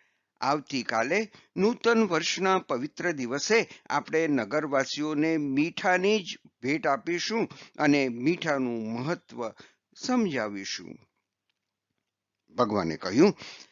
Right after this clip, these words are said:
"આજથી મીઠાને સૌ સબરસ તરીકે ઓળખશે. મીઠું શુકનવંતું ગણાશે. નવા વર્ષની શરૂઆતમાં લોકો સૌ પ્રથમ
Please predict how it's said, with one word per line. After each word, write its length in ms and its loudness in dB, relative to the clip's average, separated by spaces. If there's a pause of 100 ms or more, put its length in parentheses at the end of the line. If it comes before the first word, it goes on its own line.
(240)
"આજથી 600 6
મીઠાને 760 4
સૌ 480 -4 (300)
સબરસ 680 2
તરીકે 480 -2
ઓળખશે. 760 -4 (840)
મીઠું 520 -2 (540)
શુકનવંતું 880 2
ગણાશે. 600 0 (540)
નવા 400 4
વર્ષની 640 2
શરૂઆતમાં 840 -2
લોકો 500 -6 (340)
સૌ 320 0
પ્રથમ 560 0